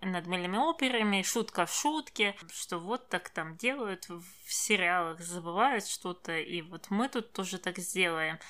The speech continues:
Но вы это уже делали, и как бы на полном серьезе. <laughs> Поэтому эта шутка как-то не совсем работает.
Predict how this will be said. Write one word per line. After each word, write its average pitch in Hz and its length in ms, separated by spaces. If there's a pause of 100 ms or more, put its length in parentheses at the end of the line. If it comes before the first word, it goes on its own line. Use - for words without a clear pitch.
(220)
Но 196 420 (160)
вы 247 160
это 208 220
уже 185 420 (100)
делали, 247 500 (180)
и 185 260
как 220 220
бы 214 160
на 196 100
полном 214 600
серьезе. 240 720 (440)
<laughs> 302 1700
Поэтому 254 380
эта 233 180
шутка 262 380
как-то - 200
не 226 100
совсем 247 360
работает. 170 640